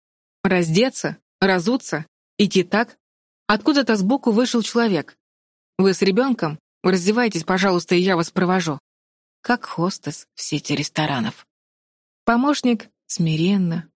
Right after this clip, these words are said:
руки на животе, поверх наряда, какой-то чёрной рясы, одеяния, плаща. Никак у священников нет. Подождал, пока она снимет с себя и ребёнка верхнюю одежду, обувь,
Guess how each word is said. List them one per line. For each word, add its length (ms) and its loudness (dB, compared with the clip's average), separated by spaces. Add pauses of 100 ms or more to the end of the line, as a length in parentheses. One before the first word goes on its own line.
(100)
руки 320 0
на 100 0
животе, 500 0
поверх 360 -2
наряда, 500 0
какой-то 360 -2
чёрной 400 0
рясы, 380 0
одеяния, 680 -2
плаща. 480 -2 (280)
Никак 340 0
у 40 -8
священников 680 -6
нет. 200 -4 (480)
Подождал, 480 2
пока 300 0
она 160 0
снимет 340 0
с 40 -10
себя 300 0 (240)
и 80 4
ребёнка 380 2
верхнюю 420 0
одежду, 480 0
обувь, 300 0